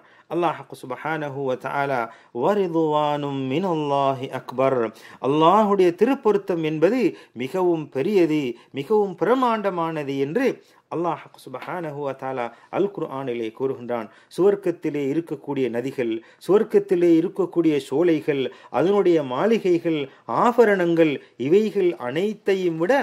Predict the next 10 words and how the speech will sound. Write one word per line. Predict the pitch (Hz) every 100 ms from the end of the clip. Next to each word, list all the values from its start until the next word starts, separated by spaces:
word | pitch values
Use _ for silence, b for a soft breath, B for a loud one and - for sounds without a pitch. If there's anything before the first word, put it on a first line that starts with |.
| - b b
அல்லாஹ்வுடைய | - 147 214 202 180 170 156
திருப்பொருத்தம் | - 170 254 202 180 - 165 156
என்பது | 135 143 208 226 - b b
மிகவும் | 131 175 160 143
மேன்மையானது | 131 202 240 208 175 160 156 147 139
என்று | 131 165 233 - _ b
அல்லாஹ் | 135 143 135 -
அல் | 151 165
குர்ஆனிலே | 143 - 123 120 110 107
குறிப்பிடுகின்றான். | 127 131 117 113 117 110